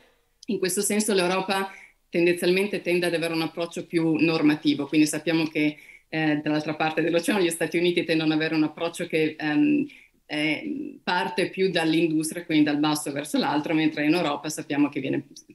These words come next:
facciamo le leggi e tutti dobbiamo, ehm, eh, ehm, obbedire appunto a questo, a queste, a queste norme che valgono per tutti.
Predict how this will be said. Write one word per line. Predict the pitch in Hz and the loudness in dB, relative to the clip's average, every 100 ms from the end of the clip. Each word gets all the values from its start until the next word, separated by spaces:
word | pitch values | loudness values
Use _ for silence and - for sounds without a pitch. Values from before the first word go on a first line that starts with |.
| _ | _
facciamo | 175 170 165 | -6 -2 0
le | 170 | 2
leggi | 156 151 - - | 2 0 -2 -4
e | - - | -2 -2
tutti | - 208 | 0 2
dobbiamo, | 196 - 196 170 - - - - - | 4 6 4 2 -4 -14 -14 -10 -2
ehm, | 175 170 165 160 156 156 | 2 4 4 4 6 6
eh, | 151 151 147 147 143 113 - | 4 0 0 -2 -2 -6 -6
ehm, | 76 71 57 - - - _ _ - - | -8 -8 -8 -12 -14 -16 _ _ -20 -4
obbedire | 156 175 170 165 165 156 | 0 2 2 4 2 2
appunto | 156 160 151 | 2 0 0
a | |
questo, | 160 - - | -2 -4 -6
a | 151 | -6
queste, | 165 156 - 147 143 | -2 -2 0 0 0
a | 147 | -2
queste | 156 156 | -2 0
norme | 156 143 147 | 2 4 2
che | 147 | 0
valgono | 139 135 139 | -6 -6 -6
per | 151 | -8
tutti. | - 151 - | -8 -8 -8